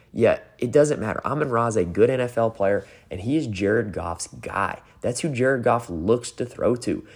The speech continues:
You know, he led the Lions in targets, receptions, and yards week one, and he also got in the end zone against the Eagles.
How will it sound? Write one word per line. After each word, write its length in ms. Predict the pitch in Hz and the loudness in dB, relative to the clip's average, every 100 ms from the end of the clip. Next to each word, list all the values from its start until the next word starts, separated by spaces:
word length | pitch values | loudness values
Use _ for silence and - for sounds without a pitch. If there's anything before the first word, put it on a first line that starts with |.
| - | -8
You 80 | - | 0
know, 100 | 107 | 0
he 120 | 95 | 2
led 300 | 104 101 139 | 2 2 4
the 40 | 143 | 2
Lions 400 | 123 120 120 101 | 2 2 0 -2
in 140 | - | -8
targets, 480 | - 120 139 143 - - | -4 -2 0 -2 -6 -10
receptions, 680 | 95 95 120 98 - 107 - _ _ | -8 0 0 0 -6 -12 -14 _ _
and 220 | - 147 139 | -2 0 4
yards 320 | 113 110 104 | 4 4 2
week 200 | 95 92 | -2 0
one, 220 | 110 113 - - | -2 -2 -8 -6
and 180 | - 151 | 0 0
he 120 | 151 | 2
also 240 | 123 117 113 | 2 2 0
got 220 | 107 104 | 2 2
in 80 | 101 | 0
the 120 | 92 | -2
end 120 | 95 | -2
zone 180 | 95 95 | 0 0
against 260 | 90 87 - | 0 -4 -6
the 140 | - | -4
Eagles. 300 | 104 104 90 | -2 -2 -4